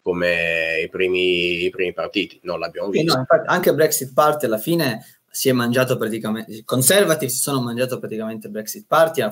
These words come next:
Speaker 2: preso zero seats, eh, Farage è già pronto al prossimo progetto, insomma, si riesce a vedere anche la differenza tra quando si vota per le europee, dove il voto degli elettori va al partito che preferiscono in generale, e poi quando si vota per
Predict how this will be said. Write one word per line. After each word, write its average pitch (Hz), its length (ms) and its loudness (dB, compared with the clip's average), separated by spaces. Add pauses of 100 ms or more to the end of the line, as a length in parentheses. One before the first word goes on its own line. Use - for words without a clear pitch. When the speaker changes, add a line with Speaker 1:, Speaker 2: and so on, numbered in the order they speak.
Speaker 2:
preso 117 320 -4
zero 113 220 -2
seats, 139 500 -4
eh, 95 340 -8 (300)
Farage 135 500 2
è 117 40 -2
già 127 180 2
pronto 139 480 4
al 117 320 0
prossimo 120 440 -2
progetto, 135 640 -2
insomma, 107 460 -6 (540)
si - 200 -4
riesce 180 280 6
a 165 40 4
vedere 156 240 6
anche 156 200 0
la 151 80 4
differenza 147 520 -2
tra 131 140 -4
quando 135 180 -4
si 135 140 -8
vota 139 300 2
per 127 120 0
le 120 60 -2
europee, 143 600 4
dove 127 260 0
il 117 120 -4
voto 131 400 4
degli 104 220 -14 (160)
elettori 139 580 2
va 123 200 0
al 113 120 -6
partito 117 360 -10
che 113 160 -8 (260)
preferiscono 117 580 -6
in 110 40 -6
generale, 131 500 0
e - 80 -6
poi 135 320 2 (360)
quando 127 180 2
si 123 140 0
vota 131 280 4
per 113 180 0